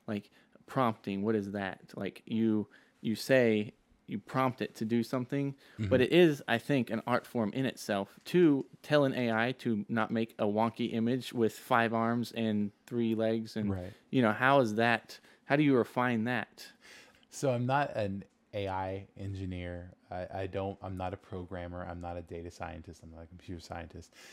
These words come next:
Speaker 2: And so what's drawn me to A I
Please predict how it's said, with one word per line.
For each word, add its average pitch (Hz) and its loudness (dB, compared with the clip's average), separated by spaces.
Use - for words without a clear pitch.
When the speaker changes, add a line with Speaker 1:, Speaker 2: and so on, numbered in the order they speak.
Speaker 2:
And 104 -4
so 101 -2
what's 107 -8
drawn 117 0
me 95 -2
to 95 -8
A 87 -6
I 85 -2